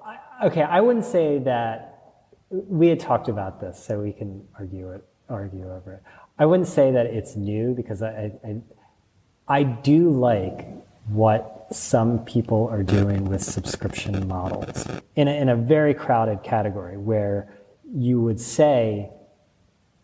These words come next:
there's already too much of it. Like, that is not a good idea. Like, where there's an oversupply, um, the idea that y-,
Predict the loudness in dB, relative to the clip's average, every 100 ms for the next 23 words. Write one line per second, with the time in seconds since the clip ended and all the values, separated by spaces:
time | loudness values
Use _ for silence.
0 | 0 2 4 4 4 2 0 0 0 -2
1 | -6 -6 -14 _ _ _ 2 2 0 -14
2 | -20 -18 -14 -12 -10 -2 2 2 -2 -4
3 | -2 -2 -2 0 0 0 0 0 0 0
4 | 0 -2 -6 -6 -2 0 0 -4 -12 -20
5 | -12 -6 0 4 4 4 0 -4 0 2
6 | 4 0 -2 -6 -10 -20 _ _ -4 -2
7 | 0 -2 -6 _ _ 2 2 4 4 4
8 | 0 -4